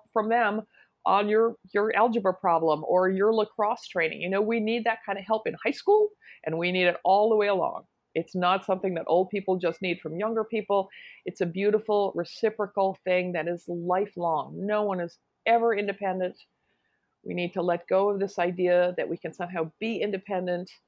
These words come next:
and that that is the way to age successfully, because all of life is interdependence. And if we, it's a great phrase from a Dutch gerontologist, that autonomy requires collaborators,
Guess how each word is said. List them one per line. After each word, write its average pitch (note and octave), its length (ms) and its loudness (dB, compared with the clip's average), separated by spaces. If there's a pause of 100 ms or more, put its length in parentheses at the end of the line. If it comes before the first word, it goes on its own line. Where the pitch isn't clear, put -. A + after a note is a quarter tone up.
(400)
and F3 160 -2
that F3 140 0
that F3+ 240 2
is F3 160 -2
the E3+ 80 -2
way F3 320 4
to - 100 -10
age F3 300 0
successfully, G3 760 -2
because D#3+ 460 -8 (120)
all G#3 260 2
of F#3 80 -4
life E3+ 260 -2
is D3+ 160 -10
interdependence. F#3 1000 -4 (540)
And D#3+ 320 -4
if F3 160 -4
we, E3 340 -2 (240)
it's - 120 -6
a F#3 40 0
great F#3 380 -2
phrase F#3 460 -2
from E3 160 -6
a D#3+ 40 0
Dutch E3 320 -2
gerontologist, E3 760 0
that - 180 -6
autonomy G#3 800 -2
requires F#3 720 -2 (160)
collaborators, C#3 880 -6